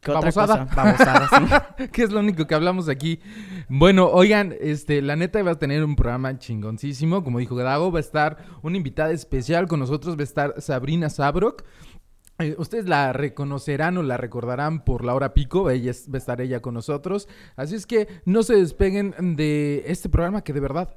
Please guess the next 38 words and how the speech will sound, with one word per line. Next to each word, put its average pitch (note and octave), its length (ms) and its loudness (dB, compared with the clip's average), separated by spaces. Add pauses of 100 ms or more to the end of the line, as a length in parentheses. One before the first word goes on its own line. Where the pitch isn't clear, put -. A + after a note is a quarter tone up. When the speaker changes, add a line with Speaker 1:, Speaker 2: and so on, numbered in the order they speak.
(120)
Speaker 2:
va - 20 -6
a D#3 40 -2
estar E3 220 -4
buenísimo. C3+ 680 -4 (400)
Oigan, C3 300 -6
vámonos F#3+ 300 -8
con C3 160 -10
el A#2+ 100 -10
hashtag C3 500 -6
del B2+ 140 -6
día C3 220 -2
de A#2 160 -4
hoy D3+ 320 -4 (120)
para C#3 200 2
entrarle G3+ 460 0
sabroso C#3 800 -4 (340)
a, G2 420 -6
a G2+ 80 -6
esto. C3+ 500 -4
Y C3 100 -8
vamos D3 260 -6
a - 20 -4
hablar C3 320 -4
de C3 160 -4
que A#2 140 -8
nuestro A#2+ 400 -6
hashtag F3+ 500 -4
de D#3+ 80 -2
la G#2 140 -4
semana, A#2+ 680 -6 (800)
el G2+ 120 -10
hashtag, A2 600 -12
Speaker 1:
A C#3 140 -4
Speaker 2:
va C3 40 -2
a B2+ 60 -2
Speaker 1:
ver. A#2+ 80 -6
Speaker 2:
ser A2 220 -6 (680)
hashtag F3 680 0